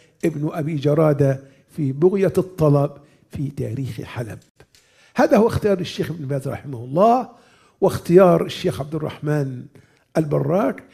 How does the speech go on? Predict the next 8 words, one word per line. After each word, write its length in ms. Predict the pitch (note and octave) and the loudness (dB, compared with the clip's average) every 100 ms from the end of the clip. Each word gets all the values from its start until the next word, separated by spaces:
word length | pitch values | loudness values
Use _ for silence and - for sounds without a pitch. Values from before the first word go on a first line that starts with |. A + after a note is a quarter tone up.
| _ - | _ -8
اختيار 360 | - - A#3 C4+ | -8 0 4 4
الشيخ 340 | G3 - G3+ | 2 -6 -6
الشنقيطي 640 | G3 - F#3+ - G#3 F3 D#3 | -6 -6 -8 -4 -2 0 -4
محمد 500 | C#3 - G#3+ E3+ D3+ | -6 -8 -6 -2 -2
الأمين 400 | D#3 D#3+ F#3 D3+ | -4 -6 -6 -6
الشنقيطي 680 | - D#3 C#3+ - - C#3+ | -8 -10 -10 -8 -6 -6
رحمه 380 | B2+ G#2 F3+ C#3 | -6 -6 -8 -8
الله 440 | C#3 F#3 A3+ C4 | -2 2 2 0